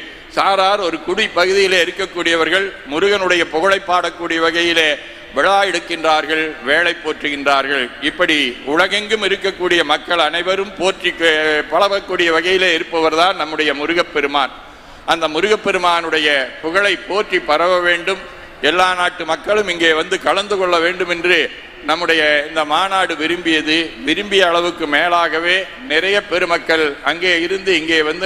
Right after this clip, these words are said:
நமக்கு இந்த வழிபாட்டை செய்து கொண்டிருக்கின்றார்கள். இன்னும் சொல்லப்போனால் ஒரு சில நாடுகளிலே அவர்களுக்கு தமிழே தெரியாது, இருந்தாலும் அங்கே தமிழிலே அருமையான வழிபாடுகளை செய்கின்றார்கள். மொரீஷியஸ் நாட்டிலே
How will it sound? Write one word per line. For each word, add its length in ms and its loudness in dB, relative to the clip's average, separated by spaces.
நமக்கு 340 -2
இந்த 180 0
வழிபாட்டை 560 2
செய்து 240 -2
கொண்டிருக்கின்றார்கள். 880 0
இன்னும் 260 -4
சொல்லப்போனால் 640 2
ஒரு 160 -2
சில 120 2
நாடுகளிலே 500 0
அவர்களுக்கு 420 -2
தமிழே 300 -2
தெரியாது, 400 0
இருந்தாலும் 560 0
அங்கே 180 0
தமிழிலே 420 0
அருமையான 580 0
வழிபாடுகளை 560 0
செய்கின்றார்கள். 640 0
மொரீஷியஸ் 520 -2
நாட்டிலே 300 0